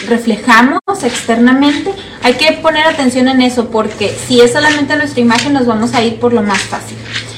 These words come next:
por algún producto milagro, por algún procedimiento que sea a corto plazo.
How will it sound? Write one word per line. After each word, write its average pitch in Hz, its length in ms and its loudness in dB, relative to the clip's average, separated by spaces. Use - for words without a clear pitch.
por 247 140 6
algún 226 240 4
producto 226 340 -2
milagro, 254 720 4
por 214 300 -2
algún 208 320 -2
procedimiento 208 760 0
que 220 120 -8
sea 196 300 -2
a 220 120 -2
corto 214 320 -4
plazo. 202 340 -4